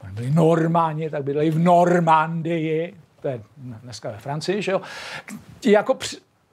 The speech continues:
zatímco ty Ju-, a, Anglové, Jutové a Sasové se usadili v Anglii, tak jako přes kanál se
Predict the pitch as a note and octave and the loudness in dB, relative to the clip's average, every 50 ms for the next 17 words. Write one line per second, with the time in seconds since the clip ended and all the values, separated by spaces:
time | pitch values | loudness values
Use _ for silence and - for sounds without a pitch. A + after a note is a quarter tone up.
0 | _ _ _ - F3+ F#3+ F#3 B3 B3 - B3+ A#3 A#3+ B3 A3+ F#3 G3 G#3+ A#3 - | _ _ _ -2 -2 0 0 0 2 4 2 2 4 2 2 2 2 0 -2 -4
1 | - - F#3+ F3 F3 - F#3+ F#3 G3 G#3 A3+ A#3 A#3 G#3+ F#3+ F#3+ F#3 F#3+ G#3+ G#3+ | -4 0 0 2 2 2 2 2 4 4 4 4 4 4 4 2 2 4 2 4
2 | A3 A3+ A3+ G3+ F3 - - D3+ - - - G3 F3+ F#3+ F#3+ F#3+ F#3 G3 G3 G3 | 4 4 4 2 0 0 -2 -4 -4 0 0 2 4 4 4 4 4 2 0 -2
3 | D#3 - - _ _ _ _ _ _ _ _ _ _ _ _ _ _ - - - | -8 -12 -14 _ _ _ _ _ _ _ _ _ _ _ _ _ _ -12 -8 -4
4 | - F3 E3+ - D3+ - - G3 G3+ G#3 G3 F3+ - - D3+ E3 E3+ G3+ G#3+ F#3+ | 0 0 0 0 2 2 2 4 4 4 2 2 0 -2 -2 0 4 4 4 4
5 | G3+ F#3 - - - - - - - - A3 G#3+ - F#3 D#3 - - - G3+ G3 | 4 2 0 -6 -14 -20 -20 -16 -2 0 0 0 2 0 0 0 0 0 0 2
6 | G3+ G#3 G#3 G#3 - - A#3+ A3 - | 4 4 4 2 2 2 2 2 2